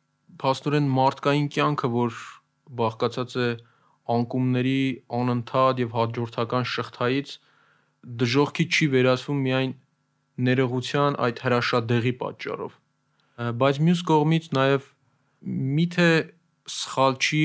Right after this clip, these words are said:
այն դիրքորոշումը, երբ մարդ ընդունելով, որ մեղանչական է իր բնությունը, ներքնապես հնարավորություն է տալիս այդ մեղքը գործելու և ամեն անգամ մտածելով, որ կարող է գնալ և ասել "ներողություն",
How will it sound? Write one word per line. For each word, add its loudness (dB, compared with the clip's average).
այն 0
դիրքորոշումը, 0
երբ 0
մարդ 0
ընդունելով, 2
որ 2
մեղանչական 2
է 2
իր 2
բնությունը, 0
ներքնապես 2
հնարավորություն 2
է -4
տալիս 0
այդ -2
մեղքը -2
գործելու -2
և 0
ամեն 2
անգամ 0
մտածելով, 0
որ -4
կարող -2
է -2
գնալ 2
և 0
ասել -2
"ներողություն", -2